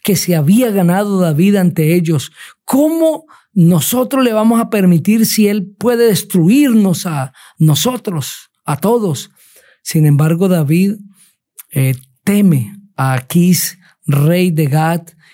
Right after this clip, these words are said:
y entonces finge ser loco. ¿Por qué David finge ser loco? No solamente porque quería que, eh, Aquis dijera: "No, ese hombre está loco, ¿para qué lo molestamos?",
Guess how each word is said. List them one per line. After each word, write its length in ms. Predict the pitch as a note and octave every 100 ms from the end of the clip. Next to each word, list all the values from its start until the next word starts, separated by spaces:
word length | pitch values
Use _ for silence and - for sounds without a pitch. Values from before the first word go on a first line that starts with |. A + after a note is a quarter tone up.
| -
y 100 | D3+
entonces 520 | C#3 E3 E3 E3 D#3
finge 400 | - G3 E3+ F3
ser 220 | C#3+ D#3
loco. 360 | C#3+ C#3 B2+ D#3
¿Por 220 | F3+ F#3
qué 160 | - C#4+
David 400 | A#3+ G3+ G#3+ G#3 - _
finge 460 | - G3 G3 F3+ F#3
ser 180 | F3+
loco? 300 | D#3+ D3 -
No 120 | C#3+ E3+
solamente 540 | A3 A#3 A3 A3+ A3
porque 560 | F#3 E3+ - D#3 C#3+ - - - -
quería 560 | E3 D3+ F#3 G3+ G3+
que, 560 | G3+ E3+ D3 C3+ B2+ B2 _ _ _ _ -
eh, 720 | D3 C3 B2+ B2 B2 C3 - _ _
Aquis 720 | C3+ B2+ E3+ F#3 F#3+ - - _ _ _
dijera: 800 | D#3+ D3+ C3+ F3 F3+ F3+ F3 E3 - _ _ _ _ _ _ -
"No, 320 | D3 C3+ F#3
ese 240 | A3 - G3
hombre 220 | G3+ G3+
está 180 | - E3+
loco, 380 | F3+ A3 F3+
¿para 220 | D3+ C#3 B2+
qué 180 | F3
lo 240 | F#3 G#3 G#3
molestamos?", 1040 | E3 C#3+ A#2+ - G3 A3 F#3 C#3 - -